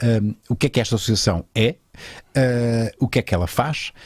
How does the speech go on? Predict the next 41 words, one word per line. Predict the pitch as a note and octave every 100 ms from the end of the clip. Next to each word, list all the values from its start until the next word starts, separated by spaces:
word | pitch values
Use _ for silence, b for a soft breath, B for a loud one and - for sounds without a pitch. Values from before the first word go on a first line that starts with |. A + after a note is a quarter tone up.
| B B -
e, | D3 D#3+ -
eh, | C#3+ C3+ B2+ B2 A#2+ -
há | A2
aqui | A#2 C3
uma | B2
atividade | A2+ G#2+ A2 A2 F#2+
na | G2+
qual | G#2+ F#2+
eu |
tenho | F#2 F#2+ F#2+
o | D#2+
prazer | F#2+ F2+ E2+
de | -
estar, | - F#2+ F2
de | E2+ D#2+ C#2 -
estar, | - F#2 E2+
eh, | E2 D#2 D2 C#2+ - F2+ E2 D#2+
envolvido, | F#2+ F#2+ F2+ G#2+ A2+ A2+ B B B
eh, | A2 G2+
que | - A#2+
é | A2
uma, | G#2+ G#2 G2 F#2
um | G2 F#2
podcast, | A#2 A2 - A2 A2+ - - B B B
eh, | F#2+ F2+
que | - G2+
eu | G2
faço | F#2+ -
parte | G2
de | F#2+
um |
elenco | G2 F#2+ G2 - -
que | -
é | F2
um | E2+
elenco | E2+ E2 -
de | F#2
luxo, | C3 C#3+ - B B B -
eh, | A#2+ A2 G2+ -
que, | A#2+ B2+ C3 -
eh, | A#2+ G#2+